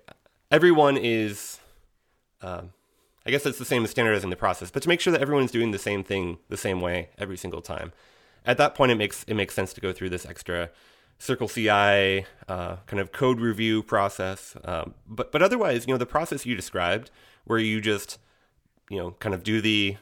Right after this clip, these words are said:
Composer install locally and push the whole thing up to Pantheon, that's totally valid too. There, there's nothing wrong with that, and especially if it's just you or just you and a couple other people, uh, or even if you're the only person that's really responsible for the site and there's, you know, other people on the team, but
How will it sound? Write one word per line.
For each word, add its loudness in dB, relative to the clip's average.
Composer 0
install 0
locally 0
and -2
push -4
the -4
whole 0
thing -2
up -6
to -16
Pantheon, -4
that's -4
totally 2
valid 0
too. -10
There, 4
there's 4
nothing 6
wrong 2
with -4
that, -2
and 0
especially 2
if -2
it's -4
just -2
you 6
or 6
just -2
you 4
and 4
a 2
couple -2
other -2
people, 2
uh, 2
or 8
even 8
if 4
you're 6
the 6
only 6
person 2
that's -2
really 2
responsible 0
for 2
the -2
site 0
and 0
there's, -2
you -8
know, -8
other 0
people 0
on 4
the 4
team, 6
but 2